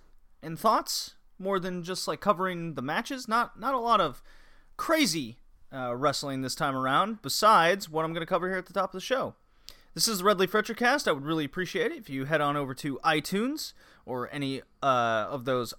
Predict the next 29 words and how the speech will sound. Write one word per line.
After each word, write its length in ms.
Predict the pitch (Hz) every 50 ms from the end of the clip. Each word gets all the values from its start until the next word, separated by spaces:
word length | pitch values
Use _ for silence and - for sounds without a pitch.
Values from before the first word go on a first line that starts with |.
| - -
podcasting 600 | - 185 180 151 - 175 170 156 - 151 135 -
sites 300 | - 170 156 170 - -
that 160 | 151 - -
you 80 | 135
listen 280 | 135 160 160 - 165 143
to, 340 | - - 175 165 190 226 233 - - - _ _ _ -
or 340 | - 131 127 123 117 120
even 240 | 117 143 151 143 143
on 160 | 135 131 131
YouTube. 520 | 127 127 151 - - 170 170 202 220 233 208 -
Hit 120 | - 139
a 180 | 127 117 107 107
subscribe 640 | - - - - - - - 143 143 139 139 123
on 220 | 127 101 170 175 160
the 160 | 139 135 135
YouTube 200 | - - 147 123
channel. 380 | - - 147 143 139 143 147 - - _ - _ _ _ - _ _ _ _ _ _ _ _ _ - _ - - - - - - - -
Uh, 220 | - 160 160 156
leave 240 | 160 196 240 262 240
us 160 | 277 262 -
a 40 | 247
review. 340 | 254 269 247 294 277 165 - - - - - _ - -
I'll 80 | 135
read 220 | 131 127 131 131 123
it 40 | 127
on 120 | 127 123
the 40 | 123
show 220 | - - 131 127
later. 360 | 123 139 156 190 220 247 285